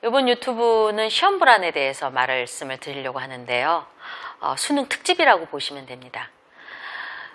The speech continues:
저는 학창 시절에, 어, 시험 보기 전날이나 그즈음에 항상 꿈을 꿔요. 어, 보통 이게 수학 시험을 봐야 되는데,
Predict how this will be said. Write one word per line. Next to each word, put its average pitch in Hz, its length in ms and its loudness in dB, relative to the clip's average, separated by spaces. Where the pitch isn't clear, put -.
저는 233 840 4
학창 - 340 -4
시절에, 156 840 4
어, 131 300 2
시험 240 1160 -2
보기 165 240 -8
전날이나 143 1120 -2
그즈음에 147 360 -4
항상 240 340 -4
꿈을 339 280 -2
꿔요. 123 360 4
어, 156 80 -6
보통 202 400 0
이게 156 160 -2
수학 339 260 6
시험을 302 300 2
봐야 139 200 4
되는데, 139 600 -6